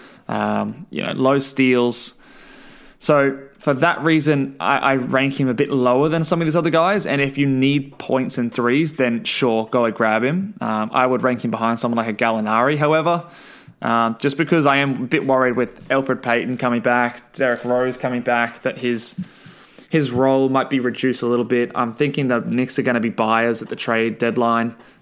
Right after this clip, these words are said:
Um, whether or not I think that's the right thing to do or not is a different question, but I think they'll be looking to bring in talent. So he's a bit down the list in terms of priority for me for these guys. Um, but yeah, definitely someone to look at. Um,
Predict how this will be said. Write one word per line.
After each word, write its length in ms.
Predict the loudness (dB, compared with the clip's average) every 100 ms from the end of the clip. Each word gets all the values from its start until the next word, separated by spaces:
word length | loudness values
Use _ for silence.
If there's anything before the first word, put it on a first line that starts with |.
| -14
Um, 560 | -10 -8 -6 -8 -10 -14 _ _ _ _ _ -20 _ _ -20 -16 -8
whether 200 | -6 -4
or 40 |
not 100 | -4
I 60 | -4
think 160 | -4
that's 160 | -6 -4
the 60 |
right 180 | -2 -2
thing 80 | -2
to 80 | -2
do 160 | 0 0
or 80 |
not 180 | 0 -2
is 80 | -4
a 20 |
different 180 | -6 -2
question, 340 | 0 0 0 0
but 280 | 0 -2 -10 -20 -20 -6
I 80 | -2
think 160 | 0
they'll 140 | 2 2
be 80 |
looking 240 | 0 0 -2
to 80 | -2
bring 260 | 0 0
in 140 | 0 0
talent. 440 | 0 2 0 -2 -8 _ -20 -20 _ _ _ _ _ _ -4
So 500 | 0 2 4 2 0
he's 220 | 0 4
a 60 | 4
bit 180 | 2 2
down 260 | 2 2
the 60 | 2
list 220 | 2 2
in 100 | 0
terms 240 | 0 0 -2
of 80 |
priority 380 | -2 0 2 0
for 140 | 0 -2
me 180 | -2
for 120 | -2 0
these 220 | 0 2
guys. 520 | 0 0 -2 -6 -8
Um, 500 | -2 0 0 -2 -4 -12 _ _ _ _
but 140 | -2 2
yeah, 140 | 0
definitely 300 | 2 0 2
someone 220 | 0 0
to 80 | -2
look 200 | -4 -2
at. 260 | -2 -4 -8 -10
Um, 400 | -8 -6 -8